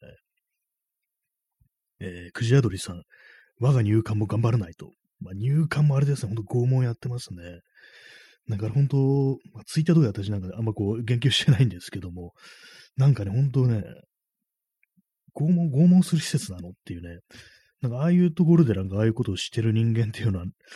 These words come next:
何なんですかね。やっぱ、そういうことやってるとなんかほんとに、あれですよね。なんか精神とかなんかおかしくなんじゃないかみたいな思うんですけども、なんかほんとね、体おかしくなってこう、食べたものを戻してんのに、それをなんかね、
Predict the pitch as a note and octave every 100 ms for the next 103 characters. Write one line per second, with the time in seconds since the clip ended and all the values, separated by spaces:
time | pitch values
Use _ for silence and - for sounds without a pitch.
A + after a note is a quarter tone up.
0 | - - - - C3 D3+ D3 F2+ - F2+
1 | F2 F2 - _ _ _ _ _ _ _
2 | _ B2+ A2 - _ _ _ _ _ _
3 | _ _ _ _ _ - D#3 D#3+ D#3 C3
4 | G#2 - A#2+ G#2+ G2 G2+ G#2 B2+ C3+ C3
5 | B2+ B2+ B2 A#2+ A#2+ B2 A#2+ A2+ A2+ -
6 | E2+ E2+ F2+ F2+ - D#3+ D3+ D#3 C#3+ B2+
7 | B2+ C#3 A#2 F#2+ G2 G2+ D3 C#3+ B2+ A2+
8 | G2 F2+ F#2 F#2 F#2 G2 A2 G#2+ F2+ -
9 | F2 E2+ E2 - _ - - _ _ _
10 | _ _ _ - F#2+ F2+ F#2+ F#2+ F#2+ F2
11 | - _ _ _ _ _ _ _ A#2 A#2
12 | A#2 A2+ A2+ A#2 - A#2 A2+ - F#2 F2
13 | F2 F2+ - C3 A#2 G#2+ A2+ G#2 F#2 A#2
14 | B2+ - G#2 F2+ F2 E2 A1+ A2+ - G#2+
15 | A2+ A2+ G#2+ F2+